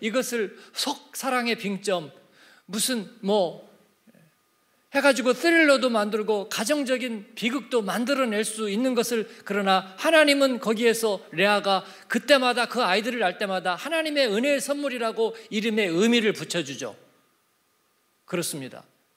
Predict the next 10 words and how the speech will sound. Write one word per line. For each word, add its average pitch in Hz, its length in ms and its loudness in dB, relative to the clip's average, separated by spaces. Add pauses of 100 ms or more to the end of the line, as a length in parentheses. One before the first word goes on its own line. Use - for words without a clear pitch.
(440)
아마 220 400 4
자기도 285 480 2
모르게 247 460 0
그렇게 214 340 -8
했을 180 240 -10
수도 185 280 -10
있고, 202 460 -10 (340)
아하, 151 440 -4
이것이 254 720 -4 (320)
그, 220 480 -6